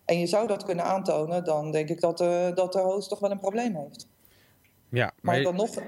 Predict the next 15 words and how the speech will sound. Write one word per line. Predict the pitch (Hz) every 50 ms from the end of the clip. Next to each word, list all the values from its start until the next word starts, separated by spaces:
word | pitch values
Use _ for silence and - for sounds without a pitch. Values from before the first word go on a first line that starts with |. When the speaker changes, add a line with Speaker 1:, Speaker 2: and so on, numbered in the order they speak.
| - - - -
Speaker 1:
dan | - 185 190
nog | 233 277 269
is | 196 -
het | 208 -
natuurlijk | 196 175 180 180 175 190
lastig | 208 202 - - 180 -
om, | - - - 165 170 165 165
eh, | 165 160 160 156 156 156 - -
om | 180 180
te | 180 185
bewijzen | 175 175 165 175 185 196 208 202 - 180
dat | 170 165 165 -
de | -
host, | 170 175 190 233 240 - - -
eh, | 160 147 143 147